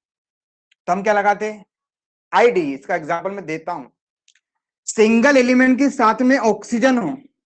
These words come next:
और oxygen अगर दोनों में से oxygen अगर ज्यादा हो, तो हम क्या वर्ड यूज करेंगे? Eight। और oxygen अगर कम हो, तो क्या यूज करेंगे? आई टी।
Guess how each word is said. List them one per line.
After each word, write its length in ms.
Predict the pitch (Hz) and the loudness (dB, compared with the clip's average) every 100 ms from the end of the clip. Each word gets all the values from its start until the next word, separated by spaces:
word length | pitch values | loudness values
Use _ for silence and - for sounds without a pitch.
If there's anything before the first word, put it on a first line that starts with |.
| _ _ _ _ _ _ _ - | _ _ _ _ _ _ _ -2
और 140 | 226 277 220 | 0 2 2
oxygen 440 | 214 - 247 262 | 0 -2 -2 0
अगर 180 | 262 254 | 2 0
दोनों 300 | 196 233 302 | 2 4 4
में 140 | 269 240 | 4 0
से 240 | 214 143 147 _ _ _ | -2 -4 -8 _ _ _
oxygen 380 | 185 180 - 233 | -6 -6 -6 -2
अगर 200 | 254 247 | -2 0
ज्यादा 300 | 208 190 233 | 0 2 2
हो, 140 | 208 139 | 2 -2
तो 160 | - | -4
हम 120 | 196 196 | -4 0
क्या 140 | 208 | 0
वर्ड 160 | 208 202 | 2 0
यूज 100 | 196 | -2
करेंगे? 300 | 196 202 - | -6 -8 -6
Eight। 240 | 160 127 - _ _ _ - | -4 -4 -10 _ _ _ -4
और 120 | 185 | 2
oxygen 300 | 202 202 240 | 2 0 -2
अगर 180 | 247 254 | 0 0
कम 220 | 254 254 | 2 2
हो, 100 | 233 160 | 2 -2
तो 120 | 165 | -4
क्या 120 | 185 | -2
यूज 140 | 190 | -4
करेंगे? 260 | 185 190 196 - 160 | -4 -8 -10 -6 -4
आई 140 | 175 | -4
टी। 360 | 170 135 123 | -4 -6 -8